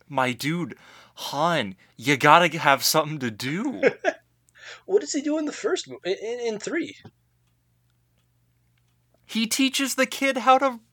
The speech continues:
Speaker 1: drift.
Speaker 2: Correct.
Speaker 1: He, like, becomes, like, kind of the mentor for
Speaker 2: That's
Speaker 1: him.
Speaker 2: true.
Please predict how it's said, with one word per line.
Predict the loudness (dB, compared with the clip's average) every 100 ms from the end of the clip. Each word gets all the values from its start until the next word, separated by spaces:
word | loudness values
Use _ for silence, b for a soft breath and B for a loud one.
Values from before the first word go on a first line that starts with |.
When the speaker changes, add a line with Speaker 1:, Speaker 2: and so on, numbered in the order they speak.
| _ _ -12
Speaker 1:
drift. | -8 -2 2 2 0 -14 -4
Speaker 2:
Correct. | 0 0 -2 -14 -20 _ _ _ _ _ _ _ _ _
Speaker 1:
He, | -10 -2
like, | 0 0
becomes, | -2 -4 2 2 2 0
like, | 0 0 -4
kind | -2 0
of | 2
the | -2
mentor | -2 -4 -6 -2 -2 -2
for | -4 -4 -2
Speaker 2:
That's | -2 -4
Speaker 1:
him. |
Speaker 2:
true. | -6 -8